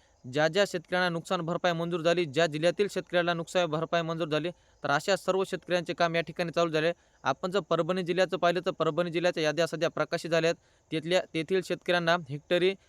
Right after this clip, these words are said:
सोळा हजार तीनशे रुपये एवढी रक्कमसुद्धा त्यांच्या खात्यामध्ये जमा व्हायला सुरुवात झाली. अर्थात म्हणजे काय, तलाट्यांच्या माध्यमातून त्यांच्या याद्या प्रकाशित झाल्या आणि याद्या प्रकाशित झाल्यामुळं त्यांची केवायसी करणं सध्या चालू आहे.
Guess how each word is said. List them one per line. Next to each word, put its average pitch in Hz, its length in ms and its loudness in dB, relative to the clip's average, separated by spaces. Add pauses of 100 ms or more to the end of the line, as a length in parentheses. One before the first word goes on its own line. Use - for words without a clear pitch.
(120)
सोळा 180 320 4
हजार 170 240 2
तीनशे 175 280 -6
रुपये 175 240 0
एवढी 170 220 2
रक्कमसुद्धा 175 480 -2
त्यांच्या 175 300 -2
खात्यामध्ये 170 380 -4
जमा 156 280 0
व्हायला 170 220 2
सुरुवात 175 280 0
झाली. 156 220 0 (260)
अर्थात 139 340 0
म्हणजे 180 200 -2
काय, 165 240 4 (340)
तलाट्यांच्या 170 420 2
माध्यमातून 180 480 0
त्यांच्या 156 340 -2
याद्या 160 240 2
प्रकाशित 165 420 -2
झाल्या 165 240 4 (180)
आणि 156 200 -4
याद्या 151 260 2
प्रकाशित 175 380 -4
झाल्यामुळं 170 460 2 (360)
त्यांची 165 420 -2
केवायसी 175 400 2
करणं 175 200 -2
सध्या 175 220 2
चालू 170 240 2
आहे. 170 100 4